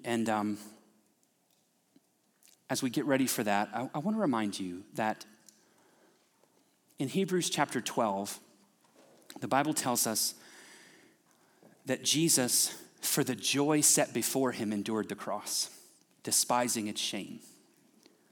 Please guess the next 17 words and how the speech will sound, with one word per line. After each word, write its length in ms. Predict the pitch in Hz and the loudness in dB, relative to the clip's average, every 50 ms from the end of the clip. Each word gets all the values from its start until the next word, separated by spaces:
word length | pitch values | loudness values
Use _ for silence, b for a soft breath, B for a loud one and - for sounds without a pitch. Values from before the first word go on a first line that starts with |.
| b b b b _ _ _ _ _ _ _ _ _ _ _ _ _ _ _ _ _ _ _ _ _ _ _ _ _ _ _ _ _ - | b b b b _ _ _ _ _ _ _ _ _ _ _ _ _ _ _ _ _ _ _ _ _ _ _ _ _ _ _ _ _ -6
That's 120 | 180 - | 0 2
such 200 | - 214 - - | 4 4 4 4
a 40 | 170 | 2
curious 540 | - - - - 220 226 226 208 175 - - | 0 0 2 4 4 4 6 6 6 4 4
line, 460 | 135 139 147 131 107 85 95 - - - - - - _ _ - | 4 2 2 2 0 -2 -4 -8 -10 -12 -18 -20 -20 _ _ -8
for 160 | - - 156 | -2 0 0
the 100 | 135 123 | 0 0
joy 360 | 113 117 123 160 175 170 160 | 0 0 2 4 4 4 4
set 260 | 147 - - 143 - | 4 4 2 2 2
before 340 | 185 165 - - 165 165 143 | 0 -2 -2 0 0 0 0
him, 160 | - 117 104 | 0 0 -2
because 500 | 107 113 - 151 139 131 123 - - B B B B B B B B B - | -2 -2 0 2 2 4 4 2 0 B B B B B B B B B 0
this 180 | 165 156 - | 0 2 2
is 140 | 196 156 131 | 2 0 0
Jesus 460 | - 135 156 180 170 151 139 123 - | 0 2 4 4 4 4 2 0 2
who 120 | - 143 131 | 0 2 4
walked 360 | 131 135 139 147 143 - | 4 4 4 4 2 -2